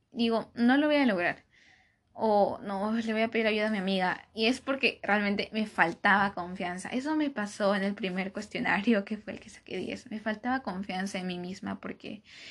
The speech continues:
y ahora lo veo, ahora lo veo porque en los últimos cuestionarios que he hecho he sacado buena nota porque digo, "¿Sabes qué? Yo sí puedo, yo sé". Y realmente es algo de, eh, lo cual tenemos que tomar en cuenta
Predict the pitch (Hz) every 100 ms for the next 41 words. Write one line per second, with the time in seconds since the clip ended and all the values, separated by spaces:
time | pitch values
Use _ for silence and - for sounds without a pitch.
0 | - 240 254 269 381 311 233 233 180 190
1 | _ - - - - 262 302 240 220 226
2 | 233 220 202 190 - 220 220 220 - -
3 | 240 240 240 285 262 208 180 175 220 -
4 | 185 185 233 233 233 233 220 220 208 185
5 | 175 196 - 190 180 196 220 226 269 269
6 | _ _ - 214 214 220 240 - 214 202
7 | 226 208 175 - 262 247 254 - _ _
8 | _ _ _ _ _ _ _ - - 262
9 | 247 262 269 294 302 277 311 - _ 240
10 | 208 - _ _ _ - 220 208 202 196
11 | 196 202 190 240 294 277 277 - 214 202
12 | 196 196 175 180 202 -